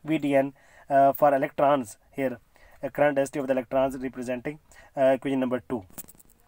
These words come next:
There E is the electronic charge, we can write two as, uh, the V D N is equal to mu N E, uh, therefore equation three becomes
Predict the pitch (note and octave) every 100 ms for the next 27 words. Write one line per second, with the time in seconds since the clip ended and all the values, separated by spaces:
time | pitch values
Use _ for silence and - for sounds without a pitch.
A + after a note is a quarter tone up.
0 | _ _ _ - _ - - - - G3
1 | G#3 F#3 F#3 E3+ D3+ D#3+ C#3 - C#3+ D#3+
2 | E3 D#3+ E3+ - C#3+ D3 D3+ C#3+ C#3 B2+
3 | C#3+ D3 C3+ C3 - _ _ _ C#3+ C3
4 | C3 B2+ B2+ B2 A2+ B2 A#2+ A2+ C3+ D#3+
5 | D#3+ D#3 D3+ C3+ D3 C#3+ C3+ D3+ C#3+ C#3+
6 | - _ - F3+ E3 - - - - D3
7 | C#3+ C#3 C#3 E3 - D#3 C3+ D#3 D#3 D3
8 | D3 D3+ D3 C3+ - C#3 D3+